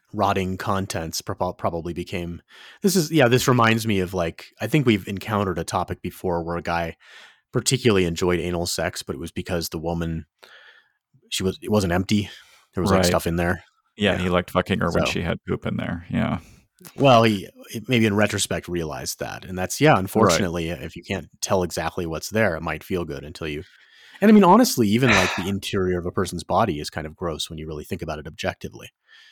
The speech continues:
Speaker 1: You know, so generally the
Speaker 2: Yeah.
Speaker 1: things you fuck aren't great. Your hand actually is probably the least gross thing you ever fuck.
Speaker 2: Huh. That
Speaker 1: Yeah.
Speaker 2: might be true. I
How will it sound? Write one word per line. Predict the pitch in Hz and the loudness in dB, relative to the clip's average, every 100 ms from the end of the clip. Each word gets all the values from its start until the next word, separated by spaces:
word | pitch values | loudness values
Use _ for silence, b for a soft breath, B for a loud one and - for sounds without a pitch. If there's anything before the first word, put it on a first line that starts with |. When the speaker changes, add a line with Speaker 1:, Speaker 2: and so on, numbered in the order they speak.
| b b b b - | b b b b -14
Speaker 1:
You | - | -14
know, | - | -10
so | - - - - _ _ _ _ _ _ _ - | -6 -6 -8 -18 _ _ _ _ _ _ _ 0
generally | 120 117 101 | 2 6 6
the | 90 | 4
Speaker 2:
Yeah. | 85 | 2
Speaker 1:
things | 85 82 | 0 -4
you | 85 | -8
fuck | - 85 - | -6 -6 -4
aren't | 85 64 | -6 -6
great. | 98 92 78 | -2 -2 -2
Your | 104 | -4
hand | 104 156 165 | 4 6 6
actually | 101 - 87 | 4 0 -2
is | 78 | 0
probably | 95 82 82 | -2 -2 -4
the | 80 | -6
least | 82 87 85 - | -6 -4 -6 -6
gross | 90 80 - | -6 -4 -6
thing | 95 73 | -8 -8
you | 76 | -8
ever | 78 - | -8 -10
fuck. | - - - - _ _ b b b b b b _ _ | -8 -8 -8 -18 _ _ b b b b b b _ _
Speaker 2:
Huh. | - - - - _ _ _ _ _ _ _ _ _ _ _ _ - | -2 -2 -2 -8 _ _ _ _ _ _ _ _ _ _ _ _ -4
That | - | -2
Speaker 1:
Yeah. | 123 | -2
Speaker 2:
might | 110 | -4
be | - | -8
true. | - - 98 | -10 -6 -4
I | 92 | -4